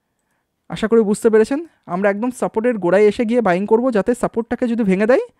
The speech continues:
ছোট্ট একটা এসএল দিয়ে বেরিয়ে আসবো। এসএল এর কথা কিন্তু ভুলবেন না। তো এবার যদি ডেলিতে গিয়ে দেখি, তো ডেলিতে গিয়ে কিন্তু সাপোর্টে এসে একটা almost ডাব্লিউ প্যাটার্ন কিন্তু তৈরি করেছে। কেমন? দেখুন, মার্কেট ফল করেছে,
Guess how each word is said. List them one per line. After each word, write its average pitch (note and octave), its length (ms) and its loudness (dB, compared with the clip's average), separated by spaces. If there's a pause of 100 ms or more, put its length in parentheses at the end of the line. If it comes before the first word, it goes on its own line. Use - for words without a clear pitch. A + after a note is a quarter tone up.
(160)
ছোট্ট - 240 -4
একটা A#3+ 200 -2
এসএল A3 220 0
দিয়ে A#3+ 100 -2
বেরিয়ে D3+ 240 -8
আসবো। - 200 -20 (420)
এসএল A#3 280 -4
এর A#3 100 2
কথা G#3 260 -2
কিন্তু A3+ 200 -4
ভুলবেন E3+ 320 -4
না। C#3+ 160 -18 (1900)
তো F3 320 -6
এবার G3+ 240 0
যদি A3 220 -2
ডেলিতে G3+ 380 0
গিয়ে A3+ 120 2
দেখি, C4 320 0 (380)
তো E3 100 -4
ডেলিতে G3+ 360 0
গিয়ে A#3 140 -2
কিন্তু B3 260 -4
সাপোর্টে G#3+ 360 -4
এসে G#3+ 240 2
একটা A#3+ 240 -2
almost G#3+ 580 -4
ডাব্লিউ E3+ 340 -2
প্যাটার্ন G#3+ 260 -4
কিন্তু A#3 220 -6
তৈরি D#3+ 220 -4
করেছে। - 300 -16 (340)
কেমন? G3+ 260 -6 (420)
দেখুন, D#3+ 220 -6
মার্কেট D3+ 360 -2 (520)
ফল F3+ 200 4
করেছে, A#3 280 2